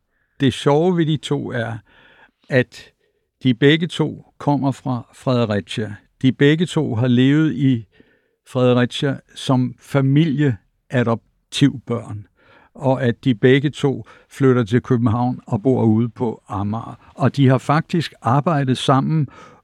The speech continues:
under krigen, øh, under besættelsen, hvor Viggo Kampmann er modstandsmand og gør et godt stykke arbejde, øh, og hvor, øh, Vilhelm Buhl er, er statsminister og i en periode leder af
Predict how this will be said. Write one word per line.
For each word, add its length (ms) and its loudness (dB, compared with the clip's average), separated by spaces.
under 320 4
krigen, 580 0
øh, 280 0
under 160 4
besættelsen, 800 0
hvor 500 -2
Viggo 360 2
Kampmann 600 -2
er 160 0
modstandsmand 760 0
og 120 -4
gør 140 -2
et 120 -6
godt 220 -2
stykke 320 -4
arbejde, 600 -4
øh, 580 2
og 180 -2
hvor, 440 2
øh, 360 -4
Vilhelm 320 4
Buhl 240 -2
er, 360 -4
er 140 -2
statsminister 800 -4
og 360 -4
i 280 4
en 180 6
periode 440 2
leder 500 0
af 320 -4